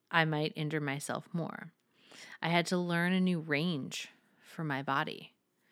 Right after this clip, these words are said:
So things that I normally could do, I couldn't do anymore.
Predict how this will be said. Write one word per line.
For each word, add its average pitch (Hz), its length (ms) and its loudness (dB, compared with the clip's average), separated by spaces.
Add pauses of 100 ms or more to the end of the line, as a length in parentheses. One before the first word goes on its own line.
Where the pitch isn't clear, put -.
(380)
So - 180 2
things 170 320 2
that 165 120 0
I 156 140 4
normally 160 480 0
could 151 240 -6
do, 147 240 0
I 170 100 2
couldn't 147 340 -6
do - 180 -6
anymore. 185 540 -4